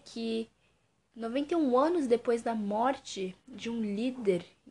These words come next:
um ativista, um pastor que lutou por uma causa tão, tão linda, é, acontece algo parecido, né? Algo praticamente igual,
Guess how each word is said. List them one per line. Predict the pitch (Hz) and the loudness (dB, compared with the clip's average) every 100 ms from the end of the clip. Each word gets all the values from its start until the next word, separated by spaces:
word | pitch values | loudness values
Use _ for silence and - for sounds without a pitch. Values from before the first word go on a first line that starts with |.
| - | -16
um | 190 | -10
ativista, | 208 - 202 185 240 247 - 196 | -8 -6 -8 -4 -2 -2 -4 -8
um | 196 | -8
pastor | 233 233 - - - 240 285 269 - | -6 -6 -8 -8 -2 6 8 8 0
que | 233 | -6
lutou | 240 - 254 | -6 -4 -4
por | 254 | -2
uma | 254 247 | -2 -2
causa | - 247 247 | 0 0 0
tão, | 247 285 349 330 - - - | 0 -2 0 -2 -10 -20 -12
tão | 311 | -4
linda, | 311 240 285 320 196 170 170 _ _ - _ _ _ _ | -2 0 2 2 2 -2 -4 _ _ -20 _ _ _ _
é, | - 214 214 214 - | -6 -2 0 0 0
acontece | 226 262 262 285 285 294 277 - | 0 0 4 4 4 -2 -6 -2
algo | 269 302 240 | 0 2 0
parecido, | 240 214 208 - 233 247 208 | -2 -2 -2 -4 -6 -4 -4
né? | 190 208 233 - _ _ _ _ _ _ - | -4 -4 -6 -12 _ _ _ _ _ _ 0
Algo | 262 269 | 2 2
praticamente | 262 285 277 294 269 277 - | 2 0 0 -2 0 0 -4
igual, | 220 233 262 269 | 0 4 6 4